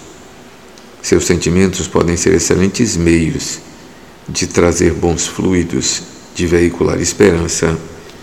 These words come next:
e de valorizar a vida. Essa é, pois, a nossa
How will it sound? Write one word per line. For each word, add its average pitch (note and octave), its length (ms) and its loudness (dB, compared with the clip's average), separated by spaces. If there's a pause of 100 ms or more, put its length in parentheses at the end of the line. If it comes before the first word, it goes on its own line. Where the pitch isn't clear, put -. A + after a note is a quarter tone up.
(300)
e - 60 -6
de G#2 140 -2
valorizar F#2+ 600 4
a F2+ 80 4
vida. - 380 -4 (720)
Essa G#2 300 2
é, - 20 0
pois, F#2 540 0
a F2+ 80 -2
nossa F2 520 -2